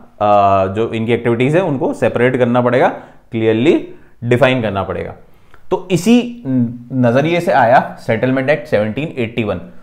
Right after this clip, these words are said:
तो मैंने आपको बताया पहला चार्टर एक्ट आया सेवनटीन सेवेंटी थ्री में, ठीक है, और फिर मैंने आपको बोला था कि बीस बीस साल के गैप में आने हैं।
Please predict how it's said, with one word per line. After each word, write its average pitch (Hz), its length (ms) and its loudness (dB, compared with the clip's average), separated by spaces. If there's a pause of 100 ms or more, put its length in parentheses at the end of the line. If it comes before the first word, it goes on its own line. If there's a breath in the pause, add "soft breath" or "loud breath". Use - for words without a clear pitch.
(140 loud breath)
तो 139 60 -6
मैंने 135 240 0
आपको 165 260 2
बताया 143 280 6
पहला - 300 4
चार्टर 143 340 2
एक्ट 131 180 -2
आया 123 180 4
सेवनटीन 113 480 -2
सेवेंटी 120 800 -4 (260 loud breath)
थ्री 160 200 6
में, 92 280 -4 (220)
ठीक 135 100 -6
है, 254 300 -2 (300 loud breath)
और 151 160 8
फिर 170 140 4
मैंने 170 160 2
आपको 165 160 2
बोला 143 200 2
था 165 80 0
कि 175 120 2
बीस 139 280 2
बीस 170 220 0
साल 117 200 4
के 151 140 0
गैप 107 280 0
में 156 160 -2
आने 117 240 -2
हैं। 101 320 -8